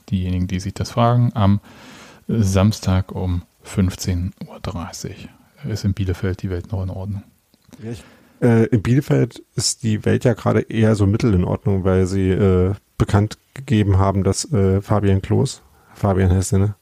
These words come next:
Speaker 1: Ja.
Speaker 2: Ähm, da nicht mehr weiter spielen wird. Von daher ist da jetzt auch ein bisschen Weltuntergangsstimmung gerade.
Speaker 1: Na
Speaker 2: Aber
Speaker 1: ja, das gibt sich auch wieder.
Speaker 2: <laughs> Ja.
Speaker 1: Weißt du,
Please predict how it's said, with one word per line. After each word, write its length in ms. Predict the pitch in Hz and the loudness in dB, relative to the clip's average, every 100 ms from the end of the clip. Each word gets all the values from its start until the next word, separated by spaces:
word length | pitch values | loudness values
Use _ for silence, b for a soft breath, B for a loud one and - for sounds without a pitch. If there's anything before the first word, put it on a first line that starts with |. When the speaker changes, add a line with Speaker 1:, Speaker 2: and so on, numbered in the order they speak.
| - | -4
Speaker 1:
Ja. 180 | 95 90 - | -2 -2 0
Speaker 2:
Ähm, 240 | 104 90 _ B B B | 0 0 _ B B B
da 160 | 117 101 | 2 4
nicht 200 | 101 117 | 2 2
mehr 160 | 104 | 2
weiter 220 | 98 95 95 | 2 0 -2
spielen 360 | - 98 95 | -2 0 0
wird. 180 | 95 - - B B B B | -2 -12 -20 B B B B
Von 140 | - 107 | 0 4
daher 200 | 98 101 | 4 2
ist 160 | - | 2
da 140 | 101 98 | 2 2
jetzt 180 | 92 - - | 0 -10 -2
auch 140 | 113 104 | 2 2
ein 60 | |
bisschen 240 | 101 110 101 | 2 2 2
Weltuntergangsstimmung 920 | 104 123 113 - 98 - 90 90 90 | 2 2 0 2 -2 -2 -2 0 -2
gerade. 320 | - 90 - B B B B B B _ - | -4 -6 -8 B B B B B B _ 0
Speaker 1:
Na 120 | 98 | 2
Speaker 2:
Aber 180 | 98 92 | 4 4
Speaker 1:
ja, 280 | 90 85 82 - | 2 0 -2 -2
das 220 | 117 - | -2 0
gibt 180 | 127 - | -2 -2
sich 240 | - - | -2 -2
auch 220 | 98 90 98 | -4 -6 -4
wieder. 240 | 87 85 B B B B B B - | -4 -4 B B B B B B -2
Speaker 2:
<laughs> 80 | - - - - _ _ B B B B B B - | 0 0 -6 -14 _ _ B B B B B B -4
Ja. 120 | 127 | 0
Speaker 1:
Weißt 160 | 101 - | 0 0
du, 120 | 101 | -2